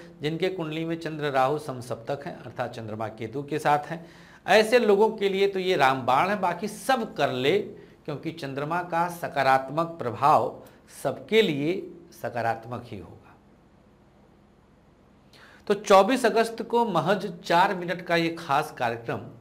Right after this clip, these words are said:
आपके लिए चौंकाने वाला हो जाएगा। क्या उपाय करना है, नोट कर लीजिएगा। एक केले का पत्ता ले लीजिए, ना मिले तो कोई भी पत्ता ले लीजिए, थोड़ा सा बड़ी size का।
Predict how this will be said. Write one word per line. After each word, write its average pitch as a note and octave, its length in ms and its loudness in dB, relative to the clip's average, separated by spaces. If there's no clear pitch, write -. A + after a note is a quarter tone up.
आपके B2 400 -10
लिए A2 380 -12
चौंकाने C#3 480 -2
वाला G#2 260 -2
हो G2 180 -14
जाएगा। - 380 -20
क्या D3 140 6
उपाय D#3 280 4
करना D3+ 300 -4
है, E3+ 160 -8
नोट C#3+ 220 -8
कर D3+ 60 -4
लीजिएगा। C#3+ 440 -6
एक F3+ 280 2
केले G3 280 4
का A3+ 160 2
पत्ता - 340 0
ले D#3+ 160 4
लीजिए, D3 440 -6
ना C#3+ 300 0
मिले F3+ 260 0
तो F#3+ 160 -4
कोई F#3 240 0
भी D#3 140 0
पत्ता B2 320 -2
ले G#2+ 140 -2
लीजिए, A#2+ 280 -8
थोड़ा F#3 280 4
सा F3 140 2
बड़ी C3+ 260 0
size G#2+ 320 -6
का। - 160 -18